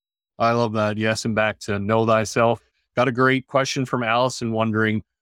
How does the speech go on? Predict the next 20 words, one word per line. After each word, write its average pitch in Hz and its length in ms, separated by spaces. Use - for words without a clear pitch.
are 202 160
there 269 160
specific - 640
qualities 127 580
that 120 180
you 120 100
feel 120 480
leaders 117 400
are 120 80
gonna 110 240
need 107 400
now 113 480
and 110 80
into 110 320
the 104 140
future 107 560
as 104 180
our 104 220
workforce 101 640
evolves? 92 680